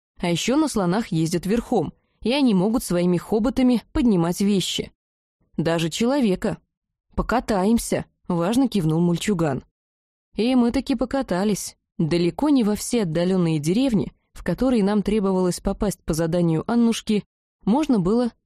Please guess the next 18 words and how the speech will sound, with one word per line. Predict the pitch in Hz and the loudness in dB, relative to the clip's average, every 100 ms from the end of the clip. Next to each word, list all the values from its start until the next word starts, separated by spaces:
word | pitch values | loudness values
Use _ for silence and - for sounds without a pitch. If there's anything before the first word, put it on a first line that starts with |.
| _ - | _ -4
добраться | 165 156 165 - 208 | -2 0 -2 0 0
на | 180 | 2
машине. | 190 202 202 156 - - _ _ - | 2 0 0 -2 -4 -10 _ _ -6
А | 226 254 | -2 2
на | 247 | 0
чём | 233 262 277 | 0 0 2
ещё? | 208 - 165 - _ | 0 -2 -4 -6 _
Альтернатив | - 185 175 170 165 240 247 | -2 0 0 0 0 -2 0
не | 185 220 | 0 2
было, | 202 139 - _ _ - | 0 -2 -6 _ _ -6
только | 220 277 247 | -4 -2 0
на | 214 | 0
слоне. | 196 196 185 160 - - _ _ _ _ _ - | 0 0 0 0 -2 -8 _ _ _ _ _ -4
Уф, | 302 - - - - | -2 -2 -10 -12 -4
ощущения | 233 220 196 - 254 233 190 | -2 0 -2 0 2 2 2
незабываемые, | 190 170 165 165 165 190 165 139 | 2 2 0 0 0 0 0 0
должна | 139 151 156 147 | 0 -2 -2 -2
сказать. | - 175 165 151 - | -4 -4 -2 -2 -6